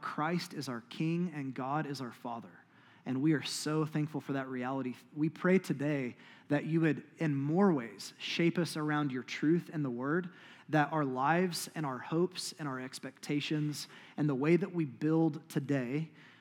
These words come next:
would be in light of what you're doing in eternity. So come and move and work. We specifically pray for the Reiners and the Adaires. We pray that you would give them rest in this season. We pray that you would bless them. We pray that you would fill them.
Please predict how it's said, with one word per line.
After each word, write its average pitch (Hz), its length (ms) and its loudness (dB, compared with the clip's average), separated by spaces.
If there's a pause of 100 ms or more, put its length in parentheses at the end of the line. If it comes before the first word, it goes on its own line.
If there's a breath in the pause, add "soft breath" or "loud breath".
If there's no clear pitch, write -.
(160 soft breath)
would 147 600 2
be 151 140 4
in 139 200 2
light 151 220 4
of 131 80 -2
what 147 140 -2
you're 143 80 0
doing 131 300 -4
in 120 80 -4
eternity. 113 520 -10 (400)
So - 160 -14
come 165 180 2
and 143 120 4
move 139 340 2 (160)
and 131 220 -4
work. 135 300 -2 (420 soft breath)
We 151 240 4
specifically 156 600 0
pray 147 260 0
for 139 120 -10
the 127 80 -4
Reiners 151 760 0 (380 soft breath)
and 139 140 -2
the 127 100 0
Adaires. 143 520 0
We 143 80 -2
pray 143 160 -2
that 131 120 -4
you 139 100 -2
would 131 100 -6
give 127 80 -6
them 107 240 -6
rest 143 420 -6
in 156 140 -4
this 143 100 -2
season. 143 340 -2
We 127 60 -4
pray 131 160 -6
that 123 140 -4
you 127 80 -6
would 113 160 -12
bless 139 340 -6
them. 143 240 -2
We 135 80 -2
pray 139 160 -2
that 135 140 -2
you 151 100 0
would 120 120 -6 (180)
fill 143 160 -2
them. 151 400 0